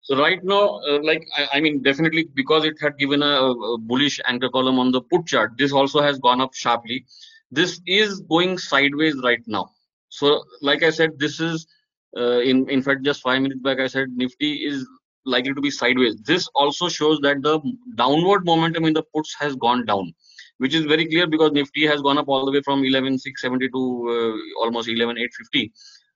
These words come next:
uh, from Thursday to Friday. So that's why the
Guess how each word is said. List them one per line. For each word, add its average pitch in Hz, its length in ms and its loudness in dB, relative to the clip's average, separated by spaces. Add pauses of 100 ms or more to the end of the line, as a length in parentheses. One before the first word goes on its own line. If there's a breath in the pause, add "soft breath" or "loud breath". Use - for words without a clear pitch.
(140)
uh, 101 440 -2 (120)
from 113 220 -2
Thursday 110 260 0
to 113 100 -4
Friday. 123 400 0 (420 soft breath)
So - 100 -8
that's 131 180 2
why 160 120 4
the 165 220 0